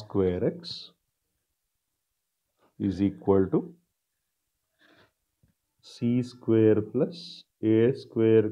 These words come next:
cos square x minus two A C cos x. Take these two terms to right hand side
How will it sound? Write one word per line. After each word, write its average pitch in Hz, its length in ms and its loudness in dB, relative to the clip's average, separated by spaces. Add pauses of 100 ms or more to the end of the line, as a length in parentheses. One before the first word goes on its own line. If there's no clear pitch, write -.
cos 101 360 0
square 104 520 2
x - 360 -4
minus 104 720 -4 (100)
two 104 300 -2
A 104 340 4
C 220 340 -6 (100)
cos 82 320 -6
x. - 440 -20 (1200)
Take 120 320 4
these 120 320 0
two 123 360 0
terms 113 360 2
to 110 180 0
right 101 280 4
hand 95 320 -4
side 110 240 4